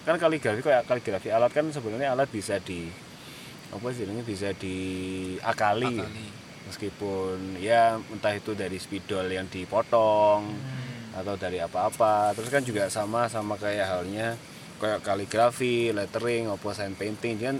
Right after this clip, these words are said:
Speaker 1: alat kan yo bisa diada-adakan kan, tergantung
Speaker 2: Bisa.
Speaker 1: itu. Kok ya apa dari sing Mas Ido yang kayaknya sering membikin custom alat-alatnya sendiri, yo.
Speaker 2: <laughs>
Speaker 1: Itu gimana?
Speaker 2: Eh,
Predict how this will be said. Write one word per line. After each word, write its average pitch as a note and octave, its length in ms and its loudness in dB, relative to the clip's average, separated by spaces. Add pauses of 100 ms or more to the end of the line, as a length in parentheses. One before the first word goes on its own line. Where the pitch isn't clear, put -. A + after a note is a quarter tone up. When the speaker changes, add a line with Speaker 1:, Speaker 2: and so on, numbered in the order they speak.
Speaker 1:
alat A2+ 300 2
kan C3 320 -2
yo G2 320 -2
bisa G2+ 360 -2
diada-adakan F#2+ 1040 0
kan, F2+ 200 -4
tergantung F2+ 480 -8
Speaker 2:
Bisa. F2 200 -8 (520)
Speaker 1:
itu. F#2 260 -6 (140)
Kok D3+ 240 0
ya C3+ 160 2
apa A2+ 240 0 (140)
dari A2 420 0 (280)
sing A#2+ 400 0
Mas A#2 160 -2
Ido A2+ 240 -2
yang A2+ 280 2
kayaknya A#2+ 340 0
sering A#2 420 -2 (360)
membikin A#2 420 0
custom A#2+ 500 0
alat-alatnya A2 580 2
sendiri, G#2+ 580 -2
yo. G#2+ 300 -4
Speaker 2:
<laughs> - 60 -4 (2000)
Speaker 1:
Itu - 180 0
gimana? A#2+ 460 2 (260)
Speaker 2:
Eh, D#3 580 0